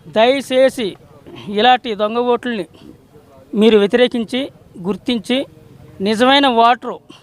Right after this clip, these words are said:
ఆ ఓటర్కి ఓటు హక్కు వచ్చేలాగా చేసి, ఆ ఓటు ఎవరికి నచ్చితే వాళ్ళు వేసుకునేలా చెయ్యండి. ప్రతి జనసేన నాయకుడికి,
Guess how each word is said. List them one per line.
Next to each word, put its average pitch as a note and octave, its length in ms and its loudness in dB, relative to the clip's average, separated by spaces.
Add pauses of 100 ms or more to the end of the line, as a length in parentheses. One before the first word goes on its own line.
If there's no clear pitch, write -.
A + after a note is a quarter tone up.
(260)
ఆ G3+ 120 -4
ఓటర్కి A#3 420 -2
ఓటు B3 440 0
హక్కు A#3 200 -6
వచ్చేలాగా B3+ 480 -2 (100)
చేసి, B3 320 -4 (720)
ఆ A3 120 4
ఓటు A#3+ 420 0 (400)
ఎవరికి A3+ 400 -8
నచ్చితే C4 380 -8 (100)
వాళ్ళు A3+ 200 -2
వేసుకునేలా A#3+ 440 -4 (100)
చెయ్యండి. G#3+ 340 -4 (960)
ప్రతి A3 220 0
జనసేన A#3+ 560 0
నాయకుడికి, B3 500 -2